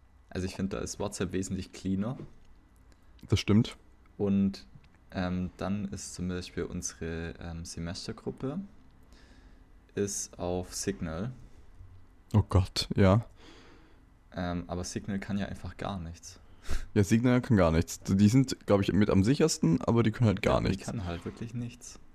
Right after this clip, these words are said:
Speaker 2: Aber ich meine, es ist ja auch echt wichtig, dass ihr mit eurer Semestergruppe, wo ihr Geheiminformationen austauscht, da Signal verwendet.
Speaker 1: Ja. Hallo? Ich will nicht, dass jeder das alles weiß.
Speaker 2: Euer medizinisches Geheimwissen.
Speaker 1: Ja.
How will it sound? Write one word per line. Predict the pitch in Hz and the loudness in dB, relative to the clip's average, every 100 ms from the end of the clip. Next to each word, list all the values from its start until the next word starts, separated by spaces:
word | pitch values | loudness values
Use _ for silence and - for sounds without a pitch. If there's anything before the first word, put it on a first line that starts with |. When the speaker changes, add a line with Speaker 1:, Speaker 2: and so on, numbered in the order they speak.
| - - - - - - - - - | -20 -20 -20 -20 -20 -20 -20 -20 -8
Speaker 2:
Aber | - 101 | 4 4
ich | 104 | 6
meine, | 104 | 4
es | |
ist | |
ja | 92 | 6
auch | 104 | 6
echt | 113 110 | 4 4
wichtig, | 113 | 4
dass | 110 - | 4 2
ihr | 110 | 2
mit | 104 | 4
eurer | 92 92 | 4 4
Semestergruppe, | 98 123 - - 90 95 | 4 4 2 0 2 4
wo | 90 | 4
ihr | 87 | 4
Geheiminformationen | 90 98 90 95 - - 101 | 4 4 4 2 0 2 2
austauscht, | - - - 85 90 - | 2 -2 2 2 2 0
da | - 87 87 92 | 4 6 6 4
Signal | 92 95 82 80 | 2 2 2 0
verwendet. | - - - - - - - - 113 | 0 -4 -4 -8 -20 -20 -20 -12 -10
Speaker 1:
Ja. | 78 - 85 135 - - - - - - - | -10 -10 -12 -12 -16 -20 -20 -20 -20 -20 -14
Hallo? | - 85 107 190 - - - - - | -10 -6 -8 -8 -16 -20 -20 -20 -20
Ich | - - | -14 -10
will | |
nicht, | - - | -10 -10
dass | - - | -12 -6
jeder | 143 135 | -6 -6
das | - | -8
alles | - 156 - | -8 -10 -10
weiß. | - - - - _ - _ - - - - - - - - - _ _ - - - - - | -8 -8 -10 -20 _ -20 _ -20 -20 -20 -20 -20 -20 -20 -20 -20 _ _ -20 -20 -20 -20 0
Speaker 2:
Euer | 117 95 | 4 8
medizinisches | 92 90 110 101 101 - | 6 6 4 4 4 2
Geheimwissen. | 98 98 101 98 - 107 - - - | 2 4 4 0 0 0 0 -18 -14
Speaker 1:
Ja. | 95 95 - 107 | -12 -12 -10 -12